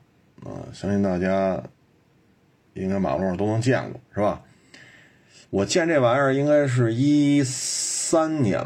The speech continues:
吧，好像是一三年，啊，是北京就有人骑这玩意儿了。一三年最迟，最迟到一四年，啊，嗯，这个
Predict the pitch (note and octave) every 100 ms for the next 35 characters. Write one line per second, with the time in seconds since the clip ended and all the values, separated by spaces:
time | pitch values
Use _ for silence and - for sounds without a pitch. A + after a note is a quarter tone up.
0 | G1+ A#1 - - - - _ _ _ _
1 | _ _ _ _ _ _ - F#2+ G2 C3
2 | A#2 B2+ B2 C3+ B2 D#2+ B1 - _ _
3 | _ _ _ _ _ _ _ _ _ _
4 | - _ _ _ _ - D2+ G1+ A2+ -
5 | G2 F2+ F2 F2+ G#2 G2+ E2+ F2+ G2 -
6 | F2 F#2 C2+ G1+ G1+ - _ _ _ _
7 | _ _ _ _ _ _ _ _ _ _
8 | - _ G#2+ G2+ A2 G#2 F#2+ F#2+ G2 G#2
9 | E2+ - G2+ F#2+ G2+ E2 - F2 E2 F2+
10 | - E2+ - - _ _ _ - B1+ -
11 | _ _ - - - _ _ _ _ _
12 | _ _ _ _ - G2 G2 G2 F#2+ F#2
13 | F#2 F2 F2 - - _ - - B2+ A2+
14 | G#2+ G#2 G2+ G2 F#2+ F2+